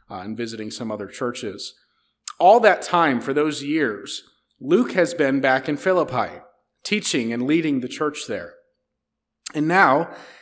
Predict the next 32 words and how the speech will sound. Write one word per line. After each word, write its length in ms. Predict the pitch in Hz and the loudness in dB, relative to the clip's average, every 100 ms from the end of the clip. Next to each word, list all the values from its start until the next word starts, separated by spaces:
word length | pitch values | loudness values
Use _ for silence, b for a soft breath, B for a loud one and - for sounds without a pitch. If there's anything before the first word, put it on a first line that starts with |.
| B | B
he 120 | 196 | 4
gets 180 | 196 196 | 4 6
picked 260 | 233 226 | 4 6
up 180 | 202 196 | 6 6
by 140 | 214 214 | 6 4
Paul, 440 | - 160 131 139 | 4 4 6 4
and 180 | 147 143 | 2 2
they 120 | 147 | 2
are 380 | 135 131 143 127 | 2 2 -2 -4
reunited. 680 | 127 123 117 110 113 107 - _ _ b b b | -2 0 0 -2 -4 -6 -10 _ _ b b b
And 200 | 127 120 | -6 0
Luke 180 | 151 175 | 0 0
is 80 | 143 | 0
gonna 160 | 165 | 0
travel 380 | 143 170 165 160 | 2 4 6 6
with 200 | 156 170 | 2 2
Paul 200 | 170 156 | 4 4
all 280 | 139 160 190 | 6 6 6
the 100 | 175 | 2
way 260 | 156 160 139 | 2 2 2
to 180 | 151 | -2
the 180 | 143 139 | -4 -4
end 220 | 143 170 | -2 -2
of 100 | 160 | -2
the 60 | 139 | -4
book 180 | 139 135 | -4 -4
of 80 | 123 | -2
Acts 380 | 123 127 - | -2 -2 -6
when 100 | 123 | -10
Paul 340 | 120 135 131 131 | -6 -2 -2 -2
is 200 | 127 117 | -6 -4
at 260 | 113 110 | -4 -4